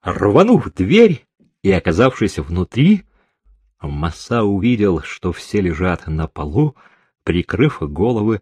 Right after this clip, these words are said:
руками. Отстреливаться никто даже не пытается. Очевидно, поэтому и бандиты сюда не стреляли. Во всяком случае, все стекла были целы.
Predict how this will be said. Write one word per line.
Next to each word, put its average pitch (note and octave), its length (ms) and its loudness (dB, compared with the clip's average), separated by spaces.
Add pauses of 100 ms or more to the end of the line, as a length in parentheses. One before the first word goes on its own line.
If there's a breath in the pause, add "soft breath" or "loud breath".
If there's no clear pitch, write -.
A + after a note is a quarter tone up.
руками. D#2 800 -6 (640)
Отстреливаться A#2 1120 -4 (500)
никто E2+ 520 -2
даже A2 340 -2
не G#2 120 -4
пытается. - 720 -6 (320 loud breath)
Очевидно, F#2 560 -4
поэтому F#2+ 500 -4
и F2+ 100 -4
бандиты E2 680 -4
сюда F#2 420 -4
не F#2 180 -2
стреляли. D#2 800 -6 (300 soft breath)
Во D2 240 -6
всяком F2 360 -6
случае, B2+ 680 0 (500)
все - 280 -4
стекла F3 720 -2 (380 soft breath)
были B2 420 -6
целы. - 600 -8